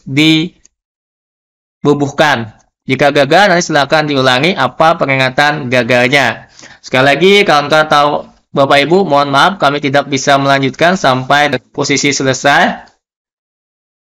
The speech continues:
Karena ini cuma simulasi, sayang e-materai kami jika terbuang percuma. Mudah-mudahan nanti bisa dibubuhkan di sini kawan-kawan atau Bapak Ibu sampai dengan selesai.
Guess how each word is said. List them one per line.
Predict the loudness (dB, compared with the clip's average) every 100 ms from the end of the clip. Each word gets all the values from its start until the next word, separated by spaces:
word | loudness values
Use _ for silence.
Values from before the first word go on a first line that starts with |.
| _ _ _
Karena | -6 -4 0 0
ini | 2 0
cuma | 0 0 0
simulasi, | 0 -4 -2 -2 0 -2 0
sayang | 0 2 2 -2
e-materai | -2 -2 0 0
kami | 0 -2 -2 -6 _ _ _ _
jika | -14 -8 0 0
terbuang | 2 -2 0 0 0 0
percuma. | -2 -2 -4 0 0 0 -2 -10 -20 -20 _ _ _ _ _ _ _ -4
Mudah-mudahan | 0 2 4 2 2
nanti | 0 0 -2
bisa | -2 -4 0 0
dibubuhkan | 2 -2 -2 -2 0 0 0
di | -2
sini | -2 0
kawan-kawan | 0 0 -2
atau | 0 -2
Bapak | 0 -2 0
Ibu | 0 -2
sampai | -2 -2 0 0 0
dengan | 0 -2 0 -2
selesai. | -4 -6 -2 0 0 -2